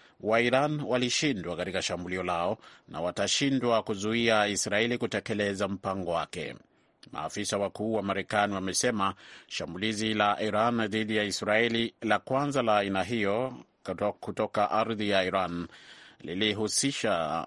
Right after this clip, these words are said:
zaidi ama lilijumuisha zaidi ya makombora mia moja na kumi ya masafa marefu na thelathini ya mwendo kasi na zaidi ya mia moja hamsini ndege zisizo na rubani, walisema vikosi vya washirika,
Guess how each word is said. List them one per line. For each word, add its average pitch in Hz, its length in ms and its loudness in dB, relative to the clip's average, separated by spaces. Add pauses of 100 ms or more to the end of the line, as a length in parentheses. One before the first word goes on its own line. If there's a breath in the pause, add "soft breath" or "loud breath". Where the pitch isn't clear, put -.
(120)
zaidi 107 560 2
ama 104 220 2
lilijumuisha 104 760 -2
zaidi 85 380 -4
ya 95 60 0
makombora 101 640 -2
mia 95 200 0
moja 107 320 0
na 95 100 0
kumi 131 380 0 (460 loud breath)
ya 90 340 2
masafa 110 540 2
marefu 113 420 2
na 117 160 4
thelathini 110 680 2
ya 98 80 0
mwendo 120 340 2
kasi 82 600 -4 (360 loud breath)
na 76 160 -10
zaidi 101 380 -2
ya 101 80 4
mia 104 200 0
moja 110 280 2
hamsini 113 720 0
ndege 110 440 2
zisizo 107 520 0
na 107 120 2
rubani, 107 640 2
walisema 90 600 -4
vikosi 104 540 -4
vya 101 220 0
washirika, 95 680 0